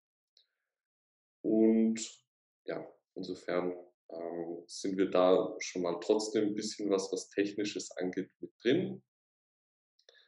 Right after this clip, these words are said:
Und beim JavaScript-Kurs, ähm,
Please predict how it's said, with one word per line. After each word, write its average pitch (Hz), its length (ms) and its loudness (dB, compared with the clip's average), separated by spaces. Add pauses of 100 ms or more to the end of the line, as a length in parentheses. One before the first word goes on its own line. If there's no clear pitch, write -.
(520)
Und 110 320 0
beim 101 180 2
JavaScript-Kurs, 123 1500 2
ähm, 98 560 -4